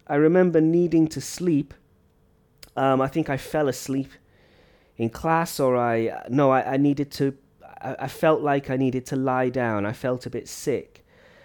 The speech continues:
So I went to this special room they had in school. There was a, a beanbag, like a giant beanbag underneath this table. And I went to sleep on the beanbag. And I remember waking up,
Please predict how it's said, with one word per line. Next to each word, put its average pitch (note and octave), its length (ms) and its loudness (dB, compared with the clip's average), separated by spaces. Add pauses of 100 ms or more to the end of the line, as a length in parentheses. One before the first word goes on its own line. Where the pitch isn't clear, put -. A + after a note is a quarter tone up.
(280)
So - 220 -2
I B2+ 100 4
went D3+ 320 4
to - 100 -4
this D3 160 -2
special D3+ 580 -4
room C#3 380 4
they A2+ 120 0
had A#2 280 -8
in A2 120 -4
school. A#2+ 500 -2
There A2+ 120 0
was A2 140 -2
a, A#2+ 60 -2
a A2 160 -4
beanbag, C#3+ 800 2 (480)
like A#2+ 180 -6
a C3 60 -4
giant C3 500 0
beanbag C3+ 580 0
underneath A#2+ 480 -4
this A#2 160 -10
table. A#2+ 580 -6 (600)
And A#2+ 100 0
I B2+ 60 2
went C#3 220 2
to C3+ 80 -6
sleep D#3 420 0
on C3+ 140 2
the A#2+ 80 0
beanbag. C#3+ 600 0 (460)
And B2+ 540 2 (340)
I C#3 60 2
remember F3 420 4
waking D#3+ 600 0
up, C3+ 240 0